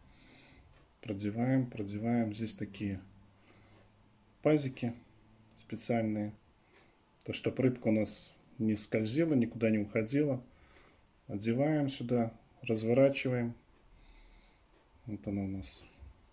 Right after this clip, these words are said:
застопорилась. И теперь смотрим, где у нас будет выходить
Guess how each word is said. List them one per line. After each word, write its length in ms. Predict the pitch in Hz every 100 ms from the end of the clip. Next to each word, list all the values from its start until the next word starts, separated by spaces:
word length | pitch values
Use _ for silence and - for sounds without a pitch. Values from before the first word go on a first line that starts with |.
| - - _ _ - _ _ - _ _ _ _ _ _ _ _ _ _ _ - - _ _ _ _ _ _ _ _ _ _ _ _ _ _ _ _ _ _ 117
застопорилась. 960 | 104 - - 123 123 165 156 135 - - _ _ _ - - - _ - -
И 80 | 143
теперь 320 | 139 135 120
смотрим, 600 | - 135 135 127 107 101 - _ - - _ _ -
где 220 | 104 113
у 60 | 131
нас 160 | 117 107
будет 320 | 117 120 117
выходить 680 | 107 113 107 113 117 -